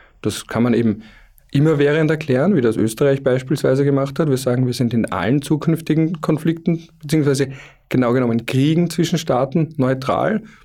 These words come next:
Man kann aber auch ad hoc seine Neutralität erklären. Das heißt, wenn ein Krieg ausbricht, kann man als Staat sagen,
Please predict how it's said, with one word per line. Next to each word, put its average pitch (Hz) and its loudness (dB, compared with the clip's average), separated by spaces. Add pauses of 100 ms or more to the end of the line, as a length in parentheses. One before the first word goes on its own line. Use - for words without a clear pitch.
Man 131 -2
kann 135 -2
aber 139 0
auch 139 -2
ad 135 -2
hoc 151 0
seine 120 0
Neutralität 117 -2
erklären. 110 -2
Das 104 -4
heißt, 104 -2
wenn 107 0
ein 107 0
Krieg 135 -2
ausbricht, 143 -2
kann 113 -2
man 117 0
als 107 -2
Staat 113 -2
sagen, 131 -2